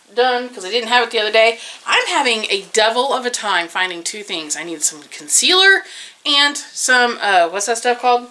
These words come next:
Moisturizer. Hasn't happened yet. Anyway, I also, well, I shouldn't say I.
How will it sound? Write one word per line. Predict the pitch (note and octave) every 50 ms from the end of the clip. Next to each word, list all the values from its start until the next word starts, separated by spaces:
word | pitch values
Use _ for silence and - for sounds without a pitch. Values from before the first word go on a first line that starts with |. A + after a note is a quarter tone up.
| - _
Moisturizer. | A3 C4 C#4 C4+ - - A3 F#3+ E3+ C#3 G#2+ - - - - - - - - - - - - - - - - - - - - - _ _ _ -
Hasn't | E4 D#4 D4 B3 A3+
happened | F#3+ F#3+ F3 - F#3 F3 E3
yet. | D#3 D3+ D3+ - - - - - - - - -
Anyway, | A#3 F4 F#4 F#4 F4 D4+ C4+ A3+ G#3+ A3 G#3 - - - A#3 -
I | G#3+ A#3+ C4+ C#4 - -
also, | C#4+ E4+ F#4+ G#4 G#4 - - - - E4 C#4 C4+ C4+ C4+ C#4 D#4+ G#4 G#4+ - - - - - - -
well, | - F#3+ G3+ F#3+ G3
I | - G3+
shouldn't | G3+ - D#4 C#4+ C4+ B3+
say | B3 G3 -
I. | - F#3+ F3+ C#3+ - -